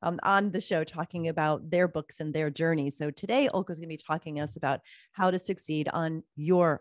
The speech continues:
author journey. Now, Ulka is an author, of course, a mother, an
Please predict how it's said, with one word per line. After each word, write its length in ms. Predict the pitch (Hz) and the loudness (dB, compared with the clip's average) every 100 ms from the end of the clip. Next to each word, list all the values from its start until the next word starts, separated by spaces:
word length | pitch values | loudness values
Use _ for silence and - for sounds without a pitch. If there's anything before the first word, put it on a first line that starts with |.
| - | -2
author 340 | 139 - 143 | -4 -4 -6
journey. 520 | 131 143 147 131 117 - - - _ - | -4 -2 -2 -4 -8 -14 -20 -20 _ -2
Now, 180 | 190 190 - | 0 2 2
Ulka 420 | 240 277 277 - | 0 2 0 0
is 120 | 208 | -4
an 340 | - 190 180 - 165 | -2 -2 -2 -4 -2
author, 380 | 151 - 196 | -2 0 -2
of 180 | 311 285 | -2 -6
course, 380 | - 165 - - - | -2 0 0 -4 -6
a 40 | |
mother, 520 | 180 170 170 220 262 285 | 0 2 4 2 0 -4
an 120 | 233 | -10